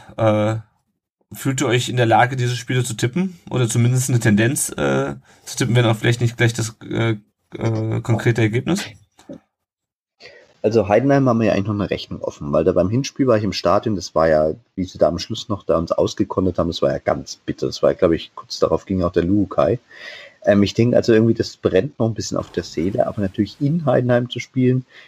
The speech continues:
Speaker 2: ist natürlich eine andere Nummer, weil unter Schmidt ganz starker Training, Trainer, wie man ja sieht, ähm, die da echt eine Macht sind. Also es könnte, also es wird ein Unentschieden, es könnte vielleicht mit Glück ein Sieg rausspringen.
Speaker 1: Mhm.
Speaker 2: Dann Kaiserslautern müsste gewinnbar sein.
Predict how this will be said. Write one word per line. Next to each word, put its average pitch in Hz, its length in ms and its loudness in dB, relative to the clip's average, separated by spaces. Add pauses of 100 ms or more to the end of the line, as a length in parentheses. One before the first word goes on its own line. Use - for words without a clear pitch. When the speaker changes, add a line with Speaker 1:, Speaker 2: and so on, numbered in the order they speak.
(120)
Speaker 2:
ist 107 120 0
natürlich 104 220 2
eine - 120 2
andere 117 280 2
Nummer, 123 260 2
weil 95 160 2
unter 90 180 -2
Schmidt - 560 -10
ganz 82 220 -2
starker 73 340 0
Training, 80 440 -4 (440)
Trainer, 98 340 2
wie 110 100 2
man 107 120 4
ja 101 120 4
sieht, - 520 -6
ähm, 90 480 0 (100)
die 95 200 -6
da 92 140 4
echt - 240 -4
eine 95 100 0
Macht - 260 -4
sind. 80 160 -2
Also 87 160 0
es - 300 -4 (100)
könnte, 135 800 0
also 98 180 -2
es 98 60 -2
wird 98 120 -2
ein 113 40 -8
Unentschieden, 147 520 -2
es - 180 -10
könnte 135 340 -2
vielleicht - 360 -2
mit 107 120 -6
Glück 98 180 -4
ein 98 60 -12
Sieg - 260 -18
rausspringen. - 400 -10 (360)
Speaker 1:
Mhm. 113 180 -2
Speaker 2:
Dann 104 140 2
Kaiserslautern 104 680 2
müsste 110 340 -4
gewinnbar 131 640 -4
sein. 170 500 -2